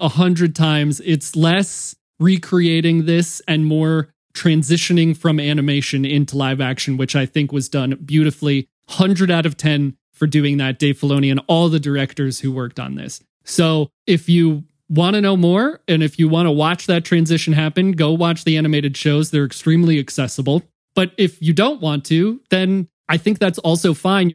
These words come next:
You're missing out on some of the connections, but you're not really missing out on story beats. So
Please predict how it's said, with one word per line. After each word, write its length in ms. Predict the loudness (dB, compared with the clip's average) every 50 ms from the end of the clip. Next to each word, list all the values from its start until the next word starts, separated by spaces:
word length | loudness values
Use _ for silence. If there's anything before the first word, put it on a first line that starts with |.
| _ _
You're 180 | 0 2 2 2
missing 480 | 4 2 2 2 0 0 -2 -2 -2 -2
out 220 | -2 -2 -2 -2
on 220 | -2 -2 0 0 0
some 400 | -2 -6 -4 -2 0 2 2 2
of 180 | 0 0 0
the 80 | -2 -2
connections, 800 | -2 0 -2 0 0 0 0 -2 -4 -2 0 2 2 2 0 0
but 160 | -4 -4 -2
you're 120 | -2 -2
not 260 | 0 0 0 -2 0
really 260 | 0 0 2 2 0 0
missing 420 | 0 0 0 0 0 0 0 0
out 140 | 0 0 0
on 140 | 0 -2 -2
story 480 | -4 -6 -2 0 0 2 2 0 -2 -2
beats. 540 | -4 -6 -6 -6 _ -14 -12 -12 -12 -14 _ _ _ _
So 460 | _ -2 0 0 2 2 0 -2 -6